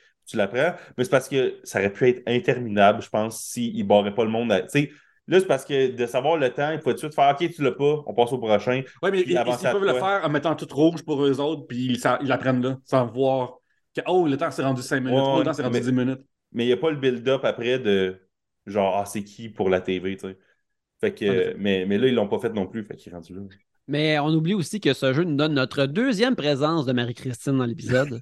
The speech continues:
Speaker 1: <laughs>
Speaker 3: Alors, euh, euh, il y a, il y a tout de même ça qui aide beaucoup. Mais, euh, on dirait que, euh, euh, Corinne va gagner jusqu'à ce que Mona se présente et qu'il semble tout de même pas mal bonne. Et c'est là qu'on est au cliffhanger,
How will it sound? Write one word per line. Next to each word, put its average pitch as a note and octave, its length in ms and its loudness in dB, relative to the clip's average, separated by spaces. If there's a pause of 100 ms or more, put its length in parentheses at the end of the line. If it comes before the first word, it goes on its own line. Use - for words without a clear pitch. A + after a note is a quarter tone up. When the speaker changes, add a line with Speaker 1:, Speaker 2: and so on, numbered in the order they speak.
(140)
Speaker 1:
<laughs> - 140 -20
Speaker 3:
Alors, C3+ 420 0
euh, - 20 -4
euh, B2 640 0
il A#2 60 -8
y B2+ 60 -6
a, - 20 -4
il - 200 -8
y C#3 40 0
a - 20 0
tout - 140 -4
de G#3 80 0
même C3+ 240 2
ça D3+ 320 -2
qui B2 260 -4
aide C3+ 160 0
beaucoup. C3 280 -2 (260)
Mais, A3+ 400 0
euh, D3+ 160 -4
on G3 140 2
dirait F3+ 440 0
que, E3 140 -2
euh, C#3 420 2
euh, B2+ 340 0 (120)
Corinne F#3+ 340 2
va D#3+ 100 0
gagner C#3+ 460 0 (240)
jusqu'à A#3+ 600 0
ce - 80 -14
que D#3 120 0
Mona D3 280 2
se E3 100 -4
présente D3 640 0
et G3 80 4
qu'il E3+ 180 -2
semble F#3+ 320 0
tout E3+ 140 0
de E3 80 0
même E3+ 180 2
pas D3+ 140 0
mal C3 160 -2
bonne. D#3+ 280 0
Et A3+ 120 0
c'est A3+ 180 -2
là G3 200 2
qu'on D3+ 120 -2
est D3+ 140 -2
au C3+ 80 -2
cliffhanger, D3+ 680 0